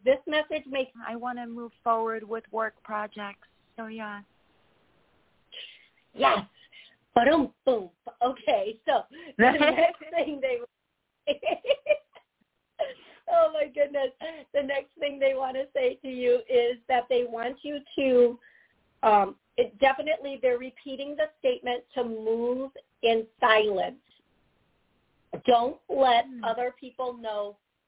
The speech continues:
Speaker 1: what you're doing and how you're doing it. And I'm hearing if you're not off on your own, you're going to soon branch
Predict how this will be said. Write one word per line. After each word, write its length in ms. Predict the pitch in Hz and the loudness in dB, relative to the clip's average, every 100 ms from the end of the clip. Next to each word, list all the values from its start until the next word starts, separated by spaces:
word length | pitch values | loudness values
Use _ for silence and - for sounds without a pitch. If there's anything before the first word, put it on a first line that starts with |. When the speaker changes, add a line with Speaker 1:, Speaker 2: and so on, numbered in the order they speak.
| _ | _
Speaker 1:
what 300 | 214 233 - | -4 -4 -4
you're 220 | 254 240 202 | -10 -10 -10
doing 440 | 226 233 240 247 - 233 | -10 -8 -8 -10 -10 -10
and 180 | 220 220 - | -10 -12 -4
how 240 | 220 226 214 | 0 0 -2
you're 260 | 233 208 180 - | -4 -4 -6 -8
doing 400 | 247 254 220 185 | -4 -2 -2 -2
it. 160 | 185 - - - - _ - | -2 -4 -20 -20 -20 _ 2
And 200 | 247 233 - | 2 2 -4
I'm 280 | 233 233 233 233 | 0 0 -2 -12
hearing 400 | 269 285 294 269 - | -4 -2 -2 -4 -4
if 140 | 240 233 | -6 -2
you're 220 | 226 214 | -2 -2
not 440 | 214 208 226 277 - - | -2 -2 0 -2 -4 2
off 240 | 269 269 269 - | 2 2 -6 -6
on 240 | 247 247 | -2 0
your 240 | 247 240 - - | 0 0 -2 2
own, 520 | 240 226 202 190 226 _ _ _ _ | 2 2 -6 -8 -12 _ _ _ _
you're 240 | 226 233 | 0 0
going 340 | 233 240 240 254 - | 4 2 2 -2 -8
to 80 | - _ | -10 _
soon 420 | 262 247 240 233 - _ _ - 190 | 0 2 0 -2 -16 _ _ -20 -2
branch 540 | 220 233 254 302 | 4 6 6 4